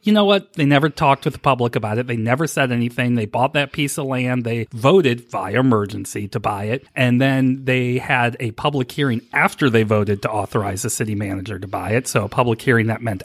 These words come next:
absolutely nothing. And they said, "Well, this is it. This is all we need. This is what we're gonna do." And then lo and behold, shows up on the council agenda this last Tuesday, "Hey, we're buying another piece of land. And guess what? We're doing it via emergency."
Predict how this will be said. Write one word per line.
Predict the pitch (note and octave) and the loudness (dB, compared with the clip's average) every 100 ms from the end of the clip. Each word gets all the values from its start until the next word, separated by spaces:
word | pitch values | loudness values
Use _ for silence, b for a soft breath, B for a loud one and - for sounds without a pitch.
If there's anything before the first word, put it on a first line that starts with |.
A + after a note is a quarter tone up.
| - | -2
absolutely | A#2+ - A#2+ G#2 G#2 G#2 | -2 -2 -2 -2 -4 -4
nothing. | G#2+ G2+ D3+ D#3 - | -4 -2 0 0 -2
And | - D#3 D3+ D#3 - | -2 0 0 -2 -6
they | D3+ D#3 | -2 -2
said, | - E3 D#3+ D#3 | 0 0 0 2
"Well, | D3+ D3 | 4 4
this | C#3+ D#3 | 4 2
is | D3+ A#2+ | 0 -2
it. | F#2+ | -2
This | - C#3+ | -2 0
is | C3+ | 2
all | C#3+ B2+ | 2 2
we | B2 | 0
need. | A#2 A2 | 0 -2
This | A#2 | -2
is | A#2+ | -2
what | A#2+ | -4
we're | A#2 | -2
gonna | A#2+ A2 | -2 -2
do." | A#2+ A2 A2+ - | -2 -2 -2 -2
And | A#2+ A#2 | -2 -2
then | G#2+ G2+ | -4 -2
lo | A#2+ A3 | 2 2
and | G#3+ | 2
behold, | A3 G#3 E3+ G2+ - | 0 2 0 -2 -8
shows | - C3+ D3+ | -4 -2 0
up | D3+ D3+ - | 0 -2 -4
on | C#3+ B2+ A#2 A2 | -6 -4 -4 -6
the | G2 | -10
council | - - D3+ - F3+ | -10 -2 0 2 2
agenda | D#3+ D3 C3 C3 C3 | 2 4 4 4 2
this | A#2+ G2+ | 0 -4
last | A#2+ C3 - | -4 -4 -4
Tuesday, | - C3+ A#2+ C3+ B2 A#2+ | -4 -2 -2 -2 -2 -2
"Hey, | - F3+ | 0 2
we're | F3 | 2
buying | F#3 F#3+ F3 | 0 0 2
another | D3+ F3+ | 2 0
piece | E3+ D3 - | -2 -2 -2
of | C3 | -2
land. | C#3 C#3 D3 | 0 0 0
And | B2 | -2
guess | A#2 D3+ - | 0 0 0
what? | A#2+ - | -4 -4
We're | C3 C#3+ | -2 -2
doing | B2 C#3+ F3 E3 | 2 4 4 4
it | C#3+ | 2
via | A2+ A2 G#2 G#2+ A2+ A2+ | -2 -6 -2 -2 -2 -4
emergency." | A2 G2+ F#2+ - F#2+ F#2 - - | -6 -6 -10 -10 -10 -10 -12 -14